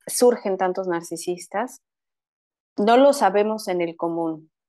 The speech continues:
En el psicoanálisis, te decía, empezó hace cien años poniendo Freud este tema en la mesa,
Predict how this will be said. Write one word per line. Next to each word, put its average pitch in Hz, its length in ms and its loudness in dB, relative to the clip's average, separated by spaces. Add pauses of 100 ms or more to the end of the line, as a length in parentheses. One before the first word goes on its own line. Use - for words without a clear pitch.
(160)
En 175 360 2
el 180 120 4
psicoanálisis, 196 800 0
te 190 100 -12
decía, 185 540 0
empezó 185 340 -6
hace 190 240 -2
cien 202 340 0
años 180 360 -2
poniendo 175 340 -6
Freud 170 240 -10
este 170 220 -18
tema 170 220 -8
en 170 60 -8
la 165 80 -8
mesa, 165 400 -6